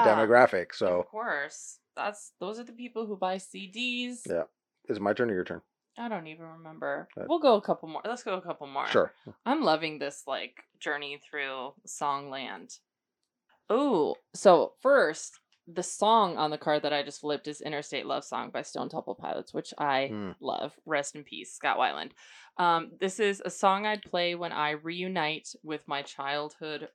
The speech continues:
Speaker 2: friend.
Speaker 1: Ooh. Ooh.
Speaker 2: <laughs>
Speaker 1: That's a good one.
Speaker 2: Again, I have
Speaker 1: Oh, I get
Speaker 2: truly so many options here.
Speaker 1: Okay, okay. Okay, I think
Speaker 2: Um,
Speaker 1: I got it.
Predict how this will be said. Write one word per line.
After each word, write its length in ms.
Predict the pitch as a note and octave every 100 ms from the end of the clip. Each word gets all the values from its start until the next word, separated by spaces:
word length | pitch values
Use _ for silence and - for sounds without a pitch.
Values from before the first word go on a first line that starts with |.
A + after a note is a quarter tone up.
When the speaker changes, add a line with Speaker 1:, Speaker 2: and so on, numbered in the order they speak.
| _ -
Speaker 2:
friend. 420 | B2 C#2 - -
Speaker 1:
Ooh. 880 | G#2 B2 B2+ A#2+ A2+ G2+ F#2 E2+ - _ _ _ _ _ _ _ _ _ _ _ _
Ooh. 760 | - G#2 G#2 G2 F#2 F2 D#2+ D#2 _ _ _ _ _ _ _ -
Speaker 2:
<laughs> 460 | F#4+ - _ _ -
Speaker 1:
That's 220 | G2 -
a 40 | F#2
good 320 | - F2+ F2
one. 280 | F2 E2 D#2 - - - _ _ _ -
Speaker 2:
Again, 600 | G#3 F#3 G#3+ A3+ F3 D3+ -
I 120 | E3
have 460 | F3+ F#3 F#3 F3+ F3 _ _ _ _ _ _ _ _ _ _ _ _ _ _ -
Speaker 1:
Oh, 260 | B3 B3
I 20 | A3+
get 80 | G#3
Speaker 2:
truly 420 | D4 C#4+ G#3 F3+
so 220 | - G3
many 240 | F3+ E3 D3
options 600 | C#3+ B2 - C#2 - -
here. 400 | - G1+ G1+ - _ _ _ _ _ -
Speaker 1:
Okay, 260 | - F2+ - _ A#2+
okay. 240 | - F2 - _ _ _ _ _ -
Okay, 160 | E3
I 180 | D#3 C#3
think 140 | A#2 A2+
Speaker 2:
Um, 60 |
Speaker 1:
I 20 | A2
got 180 | G2+
it. 80 | E2+